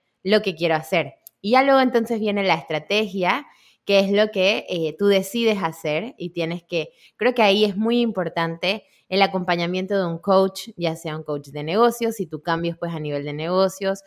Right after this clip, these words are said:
si es un cambio personal, tipo que te cambiaste de país o que cambiaste de profesión o que estás pasando por ansiedad y necesitas transformar eso por X o Y,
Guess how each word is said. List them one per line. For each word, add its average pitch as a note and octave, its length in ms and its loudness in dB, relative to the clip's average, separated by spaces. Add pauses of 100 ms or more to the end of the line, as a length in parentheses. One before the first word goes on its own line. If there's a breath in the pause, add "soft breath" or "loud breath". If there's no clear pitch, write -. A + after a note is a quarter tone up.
(300 loud breath)
si - 120 0
es G#3+ 60 6
un A3 160 2
cambio G3 340 2
personal, F3 600 -2
tipo E3 220 -10
que D#3 80 -6
te C#3+ 120 -10
cambiaste D3+ 440 -6
de D#3 80 -2
país F3+ 760 -4
o D#3+ 220 -4
que C#3+ 280 -6
cambiaste D3 360 -8
de C#3+ 40 -10
profesión F3+ 840 -4
o D3 140 -10
que C3+ 400 -8
estás D3+ 240 -14
pasando D3+ 340 -12
por D3 140 -14
ansiedad E3+ 600 0
y E3+ 100 -8
necesitas C#3+ 520 -12
transformar D3 540 -8
eso G#3 480 -2
por D3+ 180 -10
X E3 300 -8
o D#3 60 -6
Y, G3+ 260 0